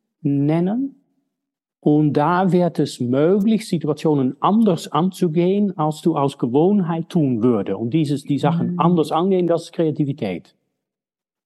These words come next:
Speaker 2: Ja.
Speaker 1: Ähm, weil echte Kreativität, also die Erwartung, die wir an Kreativität haben, das geht gar nicht.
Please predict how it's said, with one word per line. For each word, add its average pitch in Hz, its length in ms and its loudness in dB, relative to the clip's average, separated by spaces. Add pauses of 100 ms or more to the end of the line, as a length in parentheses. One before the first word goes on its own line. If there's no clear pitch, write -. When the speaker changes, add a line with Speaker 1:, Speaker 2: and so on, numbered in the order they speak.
(240)
Speaker 2:
Ja. 170 380 -2 (520)
Speaker 1:
Ähm, 135 600 -4 (540)
weil 135 520 -2 (720)
echte 208 440 0
Kreativität, 196 880 0
also 131 140 -2
die 131 140 -2
Erwartung, 147 540 2
die 131 120 2
wir 151 160 4
an 131 120 -2
Kreativität 127 680 -2
haben, 165 300 0 (240)
das 143 200 0
geht 160 260 2
gar 95 220 -2
nicht. - 440 -10